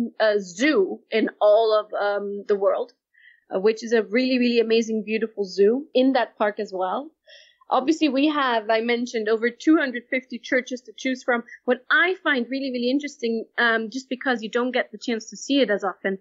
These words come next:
So below Saint Stephen's Cathedral, which is our most famous cathedral, we have catacombs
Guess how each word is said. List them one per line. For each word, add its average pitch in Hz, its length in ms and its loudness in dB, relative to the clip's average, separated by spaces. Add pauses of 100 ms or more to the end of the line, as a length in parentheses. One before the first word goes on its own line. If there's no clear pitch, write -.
(320)
So 254 140 0
below 285 460 2
Saint 262 340 -4
Stephen's 262 440 -4
Cathedral, 254 600 -2
which 202 180 -2
is 202 100 -10
our 214 120 0
most 214 260 -2
famous 220 300 -4
cathedral, 233 720 -2
we 254 100 4
have 294 160 2
catacombs 226 960 -6